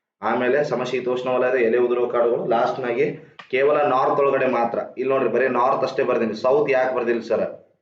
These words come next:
ಸೌತ್ ಯಾಕಪ್ಪ ಅಂತ ಕೇಳಿದ್ರೆ ಫಿಫ್ಟಿ ಡಿಗ್ರಿ ಆದ್ಮೇಲೆ, ಫಿಫ್ಟಿ ಡಿಗ್ರಿ ಆದ್ಮೇಲೆ ಯಾವುದೇ ರೀತಿ ಲ್ಯಾಂಡ್ ಕಂಡು ಬರೋದಿಲ್ಲ,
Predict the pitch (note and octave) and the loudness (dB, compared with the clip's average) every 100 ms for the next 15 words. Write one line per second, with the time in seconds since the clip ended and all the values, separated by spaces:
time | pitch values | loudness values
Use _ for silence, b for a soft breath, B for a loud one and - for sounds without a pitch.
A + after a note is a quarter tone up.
0 | _ _ _ _ _ _ C3+ D3 D3+ C#3 | _ _ _ _ _ _ 0 2 2 0
1 | C#3+ C#3+ C3+ C3 B2+ - - C#3 D3 D#3 | 0 0 -2 0 0 2 0 -2 -2 -2
2 | C#3 C#3 D3 B2 B2+ - A#2 G#2 - - | 0 0 0 0 0 0 0 -2 -4 -16
3 | _ _ - B2 B2+ C#3+ C3+ C3+ C3 C3 | _ _ -12 -10 -6 -4 -2 0 0 2
4 | C3 C3+ A#2+ A#2 C3 C3 A#2+ B2+ A#2 A#2+ | 0 2 2 2 2 0 -2 0 0 0
5 | B2 A#2+ A#2+ A2+ A2+ G#2+ F#2 - - | -2 -4 -2 0 2 0 -4 -10 -20